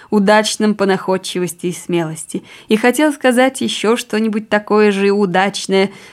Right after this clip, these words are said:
но его сиятельство вновь углубился в газету и кивнул головой. А Аня всё каталась на тройках,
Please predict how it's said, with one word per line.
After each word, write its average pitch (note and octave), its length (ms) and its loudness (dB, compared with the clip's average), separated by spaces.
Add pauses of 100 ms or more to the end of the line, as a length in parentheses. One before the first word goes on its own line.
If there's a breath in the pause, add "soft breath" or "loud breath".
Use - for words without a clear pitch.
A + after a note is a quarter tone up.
но E4+ 100 6
его C#4+ 240 6
сиятельство A#3 880 2
вновь F3+ 440 2
углубился E3 640 -2
в D#3 60 -8
газету C#4 640 0 (160)
и G#3 100 -4
кивнул E3 520 -4
головой. D#3+ 640 -8 (1500)
А C#4 360 4
Аня D#4 200 2
всё A#3 320 -4
каталась G3 540 -2
на F3+ 140 -4
тройках, C4 720 -2